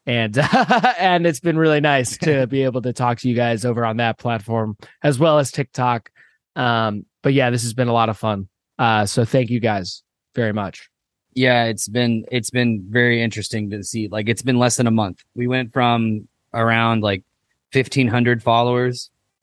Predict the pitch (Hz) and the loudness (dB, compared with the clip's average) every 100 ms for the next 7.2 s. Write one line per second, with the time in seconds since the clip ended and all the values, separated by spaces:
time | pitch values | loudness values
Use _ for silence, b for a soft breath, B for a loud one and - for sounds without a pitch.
0 | _ - 110 104 98 101 113 107 104 101 | _ -2 -2 -2 -4 0 2 2 2 0
1 | 101 98 104 98 95 92 87 - - 92 | 0 -2 0 0 2 0 -2 -6 -6 -6
2 | 90 92 95 90 - 95 87 82 69 117 | -4 -4 -2 -2 -2 -6 -6 -8 -6 -4
3 | 104 92 98 90 - 98 135 123 - 104 | -2 -2 -4 -8 -10 -2 0 2 2 -2
4 | 76 - 113 107 107 107 - 110 - 104 | -2 -6 0 0 0 -4 -6 -8 -6 -6
5 | 98 92 - 90 147 131 - 107 85 58 | -6 -6 -6 0 2 2 2 0 -2 -8
6 | _ _ _ _ 117 - 131 110 - 123 | _ _ _ _ -8 -6 -6 -4 -4 -4
7 | 101 90 | -6 -10